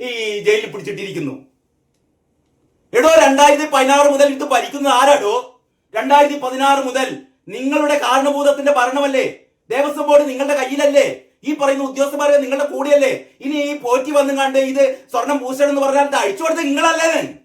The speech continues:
നിങ്ങളല്ലേ അഴിച്ചു കൊടുത്തത്? നിങ്ങളല്ലേ രജിസ്റ്ററിൽ ചെമ്പ് സ്വർണം, സ്വർണം ചമ്പാക്കിയത്? ഇതൊക്കെ ചെയ്തു കഴിഞ്ഞിട്ടല്ലേ നിങ്ങളുടെ നേതാക്കന്മാർ അതിന്റെ ഉള്ളിൽ കിടക്കുന്നത്? എന്നിട്ട് സോണിയാഗാന്ധിയാണ്, ആന്റോ ആന്റണിയാണ്,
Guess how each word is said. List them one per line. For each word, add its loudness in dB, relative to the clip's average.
നിങ്ങളല്ലേ 0
അഴിച്ചു 0
കൊടുത്തത്? -2
നിങ്ങളല്ലേ 0
രജിസ്റ്ററിൽ 0
ചെമ്പ് 0
സ്വർണം, -2
സ്വർണം -4
ചമ്പാക്കിയത്? -4
ഇതൊക്കെ 0
ചെയ്തു 2
കഴിഞ്ഞിട്ടല്ലേ 4
നിങ്ങളുടെ 0
നേതാക്കന്മാർ 2
അതിന്റെ 2
ഉള്ളിൽ -2
കിടക്കുന്നത്? -4
എന്നിട്ട് 4
സോണിയാഗാന്ധിയാണ്, 2
ആന്റോ 2
ആന്റണിയാണ്, -6